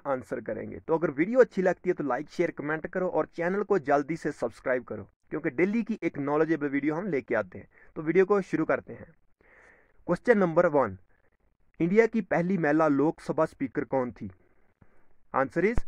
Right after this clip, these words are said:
Meera Kumar। Question number दो, India पुष्कर लेक कहाँ है? Answer is Rajasthan। Question number तीन,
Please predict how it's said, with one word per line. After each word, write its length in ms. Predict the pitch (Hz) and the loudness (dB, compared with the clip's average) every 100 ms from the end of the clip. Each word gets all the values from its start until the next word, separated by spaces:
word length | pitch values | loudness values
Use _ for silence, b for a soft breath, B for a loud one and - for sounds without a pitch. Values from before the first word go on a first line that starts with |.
| - - - _ _ | -2 -10 -18 _ _
Meera 360 | 135 156 170 151 | -2 2 2 0
Kumar। 480 | - 143 117 101 - _ _ _ _ _ _ _ _ _ _ _ _ - | -2 0 0 0 -6 _ _ _ _ _ _ _ _ _ _ _ _ 0
Question 320 | 180 - 285 | 0 0 -4
number 260 | 180 151 147 | 0 0 0
दो, 240 | 139 98 - _ _ _ _ _ _ _ _ _ _ _ _ _ _ _ _ _ _ - | 0 0 -6 _ _ _ _ _ _ _ _ _ _ _ _ _ _ _ _ _ _ -4
India 300 | 170 190 220 | 0 4 4
पुष्कर 400 | 202 175 - 175 | 2 -2 -2 -2
लेक 240 | 156 147 - - | 0 -2 -4 -6
कहाँ 280 | 123 135 | -2 0
है? 300 | 123 101 90 _ _ _ _ _ _ _ _ _ _ | -2 -6 -10 _ _ _ _ _ _ _ _ _ _
Answer 320 | 135 139 - 180 | -4 -2 0 2
is 180 | 196 196 _ _ _ _ _ _ _ _ _ _ _ _ _ _ | 2 0 _ _ _ _ _ _ _ _ _ _ _ _ _ _
Rajasthan। 720 | 131 143 139 139 - 127 110 95 _ _ _ _ _ _ _ _ _ _ _ _ _ _ _ _ _ _ _ _ _ _ _ - | 2 2 2 -4 -8 -8 -8 -12 _ _ _ _ _ _ _ _ _ _ _ _ _ _ _ _ _ _ _ _ _ _ _ -2
Question 300 | 170 - 240 | -2 2 2
number 280 | 190 147 165 | 4 4 0
तीन, 340 | - 139 104 | 0 -4 -4